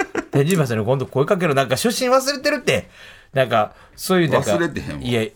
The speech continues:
Speaker 1: いつも勝負みたいなこと言ってるけどさ。
Speaker 2: 俺だってパチファイなんて全然いいよ。
Speaker 1: 行こうや、ほんまに。
Speaker 2: いや、それ、でも、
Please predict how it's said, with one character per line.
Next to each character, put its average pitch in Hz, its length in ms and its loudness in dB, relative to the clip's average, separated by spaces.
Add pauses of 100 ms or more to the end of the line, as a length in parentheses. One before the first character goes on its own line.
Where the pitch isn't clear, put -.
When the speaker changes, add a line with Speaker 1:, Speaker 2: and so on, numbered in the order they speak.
(240)
Speaker 1:
い 113 180 -8
つ - 140 -10
も 185 40 -2
勝 196 260 4
負 143 100 0
み 110 120 -4
た 107 100 2
い 101 40 0
な 95 60 0
こ 92 80 -4
と 95 60 -4
言 147 100 -2
っ - 40 -4
て 190 120 2
る 175 80 -2
け - 60 0
ど 90 80 -2
さ。 80 440 -6
Speaker 2:
俺 113 220 0
だ 123 120 0
っ 104 60 -12
て - 60 -14
パ 98 180 -4
チ 110 180 -10
フ 120 100 -4
ァ 139 120 2
イ 143 380 -6
な 85 100 -4
ん 71 60 -8
て 69 60 -12
全 107 220 0
然 104 120 -4
い 71 100 -8
い - 20 -12
よ。 - 140 -16 (600)
Speaker 1:
行 117 140 -4
こ 165 160 0
う - 40 4
や、 101 60 2
ほ 87 100 -4
ん 82 80 -6
ま 80 120 -8
に。 73 200 -14 (840)
Speaker 2:
い 87 60 -4
や、 82 140 -2
そ 87 160 -6
れ、 92 100 0
で - 220 -6
も、 92 280 -4